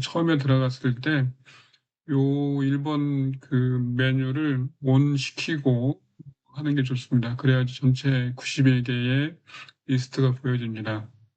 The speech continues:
두 번째로는 그 모드 사 번인데, 사 번은 에이엠, 에프엠 다이얼입니다. 이게 오프로 돼 있어서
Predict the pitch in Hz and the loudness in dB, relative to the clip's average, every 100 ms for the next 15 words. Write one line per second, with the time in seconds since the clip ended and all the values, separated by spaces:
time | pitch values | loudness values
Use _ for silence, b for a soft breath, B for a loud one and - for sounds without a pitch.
0 | _ _ _ _ _ _ _ _ _ _ | _ _ _ _ _ _ _ _ _ _
1 | - 143 156 143 151 143 147 147 143 139 | -4 -2 -2 -2 0 0 0 0 0 -2
2 | 135 135 127 127 135 - _ _ - 143 | -2 -2 -2 -2 -6 -10 _ _ -4 2
3 | 139 139 135 - 135 143 147 139 127 123 | 2 2 -2 2 2 2 0 0 -2 -4
4 | 120 143 - - 135 127 127 127 151 180 | -4 -4 -6 0 2 4 2 0 0 -4
5 | 196 - B B B 135 131 139 143 135 | -10 -14 B B B 0 2 2 0 -2
6 | 131 127 135 131 127 127 127 131 135 123 | -2 -2 -2 0 0 -2 0 0 0 -2
7 | 120 123 127 123 151 135 139 139 139 147 | -4 -4 -4 -2 0 2 2 0 0 -2
8 | 135 131 175 160 147 135 135 123 147 156 | -2 -2 -4 2 4 2 0 -2 -2 -2
9 | 131 | -4